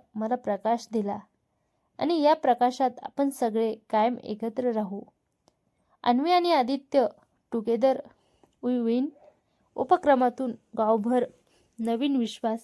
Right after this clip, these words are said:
वळण आणि प्रेरणा देतात. मेंटोर किड्स आता मोठे होऊ, होऊन इतरांच्या आयुष्याला नवा अर्थ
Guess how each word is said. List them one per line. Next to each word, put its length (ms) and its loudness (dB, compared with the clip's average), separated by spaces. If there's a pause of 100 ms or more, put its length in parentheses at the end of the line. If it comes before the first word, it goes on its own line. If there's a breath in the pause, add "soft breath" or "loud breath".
(680)
वळण 420 2
आणि 200 -2
प्रेरणा 480 0
देतात. 340 -4 (920 soft breath)
मेंटोर 440 0
किड्स 580 -2 (500)
आता 360 0 (120)
मोठे 420 0
होऊ, 340 2 (1000)
होऊन 320 0
इतरांच्या 600 -2
आयुष्याला 560 0
नवा 400 0
अर्थ 300 -2